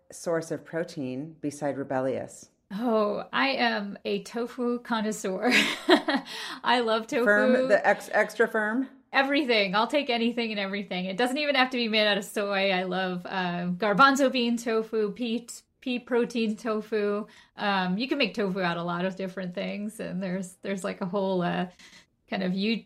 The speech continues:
Speaker 2: YouTube genre videos that teaches you how to do that. I, I don't cook myself, but, um, I love it when I do get a chance to buy other types of tofu from different protein sources.
Speaker 1: Yeah.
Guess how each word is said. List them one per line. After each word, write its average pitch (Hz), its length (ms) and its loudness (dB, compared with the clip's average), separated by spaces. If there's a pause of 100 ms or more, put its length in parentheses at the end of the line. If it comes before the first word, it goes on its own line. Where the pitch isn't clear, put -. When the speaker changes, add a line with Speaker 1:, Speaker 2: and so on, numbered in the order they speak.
Speaker 2:
YouTube 208 680 -4
genre 202 600 2
videos 180 600 0
that 190 180 -6
teaches 190 400 -4
you 185 120 -4
how 180 120 -4
to 175 80 -4
do 180 200 -4
that. 165 200 -6
I, 220 240 6
I 262 140 8
don't 277 240 6
cook 240 260 -2
myself, 208 580 -2
but, 180 380 -4
um, 175 360 -2 (480)
I 202 120 4
love 190 240 0
it 180 80 -4
when 185 160 -2
I 180 80 0
do 185 160 -2
get 185 120 -2
a 180 60 0
chance 180 340 -6
to 190 80 -8
buy 175 460 -4
other 185 220 -4
types 180 340 -6
of 175 240 -6 (120)
tofu 180 460 -4
from 185 240 -2
different 180 360 -2
protein 190 400 -6
sources. - 480 -12 (320)
Speaker 1:
Yeah. 143 320 2